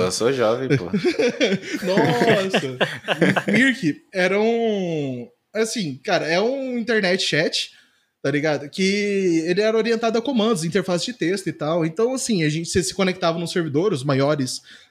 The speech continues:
Speaker 2: do Brasil, a Brasnet, por exemplo, era o maior que tinha, eu acho, na época. E, e, tipo, lá realmente tinha, você tinha canais por, por, tipo, de qualquer assunto que você quisesse na vida. E também era só o que tinha pra fazer no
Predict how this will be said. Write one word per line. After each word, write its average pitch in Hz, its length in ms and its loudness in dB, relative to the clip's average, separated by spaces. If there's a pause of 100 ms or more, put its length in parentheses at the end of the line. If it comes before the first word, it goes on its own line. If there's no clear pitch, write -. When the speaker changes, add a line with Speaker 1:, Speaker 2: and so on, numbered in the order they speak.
Speaker 2:
do 156 80 2
Brasil, 139 340 2
a 139 60 2
Brasnet, 139 640 0
por 143 160 0
exemplo, 131 340 -2
era 127 80 -4
o 131 60 -4
maior 127 260 0
que 127 120 -6
tinha, 147 260 -4
eu 123 100 0
acho, 185 240 -4 (500)
na 131 100 -4
época. 151 420 0 (100)
E, 226 800 0
e, 226 80 -2
tipo, - 240 -2
lá 170 100 4
realmente 359 320 0
tinha, 156 160 0
você - 140 -8
tinha 220 120 0
canais 220 320 0
por, 156 540 0 (540)
por, 165 200 4
tipo, 165 280 -2
de 139 100 0
qualquer 214 280 2
assunto 247 380 -2
que - 80 -14
você 208 80 0
quisesse 170 520 -2
na 156 100 -2
vida. 147 420 -2 (400)
E 233 100 2
também 269 220 2
era 311 120 2
só 311 140 0
o 359 60 0
que 370 120 -2
tinha 247 200 -2
pra 226 120 -4
fazer 160 440 0
no 143 360 -4